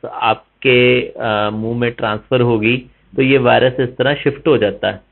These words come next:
So, recently सिंगापुर में एक बहुत बड़ी meeting थी business, जिसके अंदर Chinese लोग थे, और वहाँ से भी, अ, जो है, वो virus दूसरे लोगों में shift हो गया। जब वो अपनी home country में गए,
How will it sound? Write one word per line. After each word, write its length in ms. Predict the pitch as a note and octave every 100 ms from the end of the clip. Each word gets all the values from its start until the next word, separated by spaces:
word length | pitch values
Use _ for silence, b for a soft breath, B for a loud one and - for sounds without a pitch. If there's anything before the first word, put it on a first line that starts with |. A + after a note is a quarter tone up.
| _ _ _ C#3
So, 80 |
recently 600 | C3 C#3 D3+ C#3+ C#3+ D#3
सिंगापुर 500 | D3+ B2+ B2+ C#3 C#3
में 200 | C3+ C#3
एक 200 | C3+ C3
बहुत 300 | B2+ A#2+ A#2+
बड़ी 240 | B2+ A#2 B2
meeting 520 | A#2 G#2 G#2 B2 B2
थी 100 | B2+
business, 420 | A2+ G2+ G#2+ B2
जिसके 300 | A#2 A2+ -
अंदर 200 | A2+ A#2
Chinese 480 | A#2 A2 G#2+ A2 A#2
लोग 340 | A#2 G#2+ G#2+ -
थे, 160 | A#2 B2+ b b b
और 120 | A#2
वहाँ 440 | A#2+ A#2+ C3 C#3 D3
से 320 | C#3+ C3 C3+
भी, 380 | C3 C#3 D3 D3+ B2 - -
अ, 260 | A2+ A2
जो 280 | G#2+ A#2 A#2
है, 140 | B2+ C3
वो 180 | C#3+
virus 340 | B2 A2 A2 B2 -
दूसरे 640 | B2+ A#2 - B2 C#3+ F3 - _ -
लोगों 360 | A#2 A#2+ A#2 B2+
में 140 | D#3
shift 360 | - C3+ C#3 C#3
हो 140 | A2+
गया। 140 | A#2
जब 180 | B2 B2
वो 160 | B2 B2
अपनी 340 | A#2+ A#2 B2
home 280 | B2 A2 A2+
country 380 | A2+ A2 A#2 A#2+
में 160 | A#2
गए, 240 | A2 G#2+